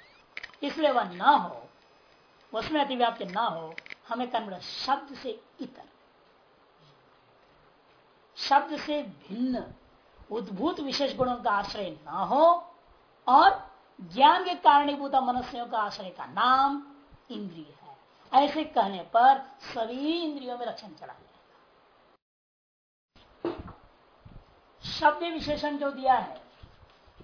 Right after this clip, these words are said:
आकाश में अतिव्याप्ति, शब्देतर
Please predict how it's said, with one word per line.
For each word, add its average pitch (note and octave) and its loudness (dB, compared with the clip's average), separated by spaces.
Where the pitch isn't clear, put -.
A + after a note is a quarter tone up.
आकाश B3 2
में A#3 -4
अतिव्याप्ति, A3+ -6
शब्देतर A3+ -4